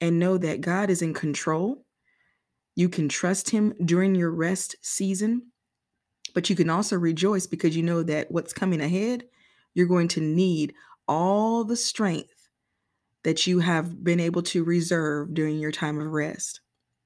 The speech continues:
When you don't have rest, you're unsettled within yourself, mentally, spiritually, and physically. You're not at your best,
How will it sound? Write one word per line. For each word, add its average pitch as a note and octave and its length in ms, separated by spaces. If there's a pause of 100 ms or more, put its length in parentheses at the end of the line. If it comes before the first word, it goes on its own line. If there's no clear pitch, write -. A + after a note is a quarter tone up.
(1500)
When G3 320
you A3+ 180
don't C4 280
have A3+ 240
rest, F3 500
you're E3+ 160
unsettled F3+ 680
within D3+ 280
yourself, F3+ 840 (420)
mentally, G3+ 800
spiritually, F3 760
and D3 160
physically. - 580 (520)
You're E3 120
not E3 380
at D3+ 240
your D3+ 100
best, D#3+ 580